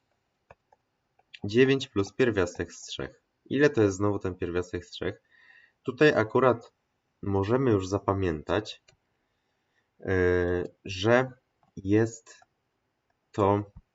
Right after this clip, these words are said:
mm, dana wartość, ale znowu widzimy, że to jest bliskie pierwiastka z cztery, które da się obliczyć i on jest równy dwa. Pierwiastek z trzech to jest około jeden przecinek siedemdziesiąt jeden, ale jak ktoś tego nie wie,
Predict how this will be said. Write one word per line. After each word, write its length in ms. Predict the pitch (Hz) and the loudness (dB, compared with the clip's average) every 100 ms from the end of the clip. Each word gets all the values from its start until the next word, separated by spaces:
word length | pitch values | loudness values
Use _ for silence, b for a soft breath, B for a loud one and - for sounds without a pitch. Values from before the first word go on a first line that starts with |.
| _ _ _ _ _ _ - | _ _ _ _ _ _ -14
mm, 200 | 95 92 | -8 -2
dana 260 | 101 98 | 0 2
wartość, 600 | 85 80 76 101 120 - - _ _ _ _ - | 2 0 0 -4 -4 -12 -18 _ _ _ _ -2
ale 460 | 139 160 160 165 156 | 2 4 4 0 -2
znowu 380 | 107 113 117 107 | -2 0 0 -2
widzimy, 320 | 92 107 107 | -2 -2 0
że 120 | 95 | -2
to 160 | - 92 | -2 -2
jest 140 | 87 | -2
bliskie 340 | 90 113 - | -2 -4 -4
pierwiastka 560 | 104 90 85 87 - 90 | -6 -4 -2 -2 -4 -8
z 40 | |
cztery, 340 | - - 87 90 | -10 -6 -2 -2
które 220 | - 85 | -4 -4
da 120 | 87 | -4
się 160 | 87 80 | -4 -6
obliczyć 520 | 76 95 - 127 - _ _ - | -6 -6 -6 -10 -12 _ _ -4
i 140 | 104 | 0
on 120 | 90 | 0
jest 180 | 92 87 | 0 -4
równy 280 | 80 82 82 | -10 -8 -8
dwa. 400 | 85 82 71 - _ _ _ _ _ _ _ _ _ _ _ _ _ _ _ _ _ _ _ _ _ - | -6 -4 -4 -6 _ _ _ _ _ _ _ _ _ _ _ _ _ _ _ _ _ _ _ _ _ -4
Pierwiastek 460 | 120 131 127 110 | 0 0 0 -6
z 40 | - | -4
trzech 220 | 123 123 | -6 -4
to 100 | 104 | -6
jest 100 | - | -6
około 420 | 104 - 104 98 | -8 -2 0 2
jeden 280 | 98 101 95 | 0 -2 -4
przecinek 380 | - - 92 - | -10 -14 -14 -10
siedemdziesiąt 640 | 87 85 85 82 85 80 | -10 -8 -8 -10 -12 -10
jeden, 280 | 76 82 87 | -10 -10 -10
ale 280 | - 135 151 | -6 0 0
jak 160 | 147 | 0
ktoś 220 | - 127 - | -2 -10 -4
tego 240 | 120 113 | -2 0
nie 240 | 110 110 | 0 0
wie, 220 | 107 117 | 0 -2